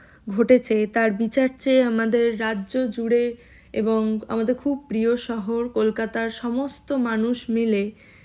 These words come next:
বিচার চেয়ে প্রতিবাদের যে ঝড় তুলেছেন, সেই ঝড় কিন্তু আজ সারা বিশ্ব জুড়ে বইছে।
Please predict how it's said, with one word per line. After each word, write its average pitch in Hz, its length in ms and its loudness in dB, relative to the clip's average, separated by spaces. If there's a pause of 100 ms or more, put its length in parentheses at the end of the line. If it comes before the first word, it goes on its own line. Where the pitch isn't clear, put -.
(200)
বিচার 240 400 2 (120)
চেয়ে 240 300 4
প্রতিবাদের 233 840 0
যে 233 160 -2
ঝড় 214 440 -2
তুলেছেন, 220 640 -2 (440)
সেই 247 300 6
ঝড় 233 360 -4
কিন্তু 269 360 -4
আজ 226 200 -2 (140)
সারা 240 260 -2
বিশ্ব 208 360 -6 (120)
জুড়ে 214 280 0
বইছে। 202 420 -2